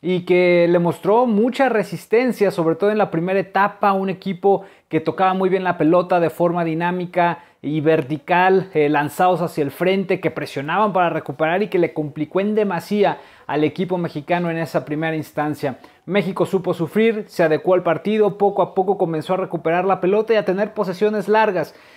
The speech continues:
que fueron a final de cuentas las que le dieron, eh, la oportunidad de equilibrar. Ya en la segunda etapa, bien pudo haber sido un partido que,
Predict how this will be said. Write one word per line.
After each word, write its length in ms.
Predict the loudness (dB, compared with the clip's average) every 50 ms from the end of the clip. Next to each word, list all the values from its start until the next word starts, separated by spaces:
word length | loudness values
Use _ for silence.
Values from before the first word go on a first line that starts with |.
| -12 _
que 100 | -4 -2
fueron 200 | 0 2 2 2
a 60 | 0 -2
final 280 | -2 -2 -2 -2 -2
de 80 | -2 -4
cuentas 340 | -4 -4 -4 -2 -2 -2 0
las 220 | 0 0 -2 -2
que 80 | -2 -2
le 100 | -2 0
dieron, 420 | 2 2 2 2 0 -2 -4 -6 -8 _ _ -8
eh, 100 | -6 -4
la 160 | -2 0 0
oportunidad 640 | -2 0 0 0 -2 0 -2 -4 -2 0 2 0 0
de 200 | 0 0 0 0
equilibrar. 600 | 0 -2 -4 -4 -2 -2 0 0 0 0 -2 -6 -14 _ _ _ _ -8
Ya 180 | -2 0 2 2
en 60 | 4
la 100 | 2 2
segunda 360 | 2 2 0 0 2 0 0
etapa, 500 | 0 0 0 0 2 2 2 0 0 0 -2 0
bien 200 | 2 2 2 2
pudo 160 | 2 4 4
haber 180 | 4 2 2
sido 180 | 0 0 -2 -2
un 80 | -2 0
partido 420 | -2 -2 0 0 0 0 0 2
que, 380 | 2 2 2 2 0 -2 -6